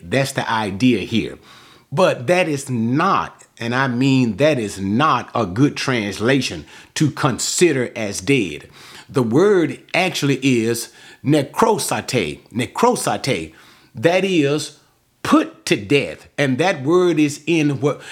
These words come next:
and I don't wanna, uh, uh, get too deep in the Greek, but it's good to see it here.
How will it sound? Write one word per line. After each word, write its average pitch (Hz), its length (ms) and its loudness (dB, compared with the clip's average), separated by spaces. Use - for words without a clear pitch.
and 143 100 2
I 160 120 2
don't 185 140 0
wanna, 175 260 0
uh, 135 200 0
uh, 131 160 0
get 143 280 0
too 190 140 2
deep 156 280 2
in 196 120 4
the 214 60 -2
Greek, 143 340 2
but 127 360 -2
it's - 160 -18
good 127 300 -2
to 143 100 0
see 165 240 0
it 160 100 -2
here. 131 380 0